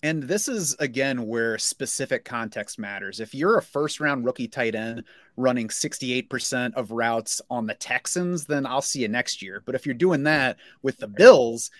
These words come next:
then I'm interested, 'cause we're talking about one of the league's most pass-happy offenses. We're talking about one of the league's most efficient scoring offenses. And we're talking about an offense that still looks unsettled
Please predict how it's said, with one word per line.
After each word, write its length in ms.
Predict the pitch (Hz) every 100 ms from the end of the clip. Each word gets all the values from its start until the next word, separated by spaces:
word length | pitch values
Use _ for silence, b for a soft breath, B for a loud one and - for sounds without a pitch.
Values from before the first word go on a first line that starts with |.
| b
then 100 | 165
I'm 140 | 151 156
interested, 580 | 190 139 110 98 117 107
'cause 140 | 120
we're 80 | 131
talking 320 | 151 151 -
about 240 | 131 127
one 240 | 107 120 160
of 140 | 151
the 100 | 139
league's 340 | 131 135 120 120
most 360 | 117 135 -
pass-happy 540 | - 127 123 127 120 117
offenses. 520 | 104 104 107 101 107
We're 80 | 107
talking 320 | - 120 120
about 220 | 110 101
one 140 | 120 151
of 60 |
the 120 | 147
league's 280 | 131 131 113
most 240 | 120 127 -
efficient 640 | - - 151 - 151 123 b b
scoring 560 | - - - 165 170 113
offenses. 600 | 98 101 120 120 131 120
And 220 | 175 240
we're 60 | 160
talking 320 | 151 190 185
about 180 | 147 120
an 60 |
offense 460 | 120 - - 127 -
that 140 | 110
still 340 | - - 196 170
looks 240 | 143 -
unsettled 640 | 139 127 - 135 123 117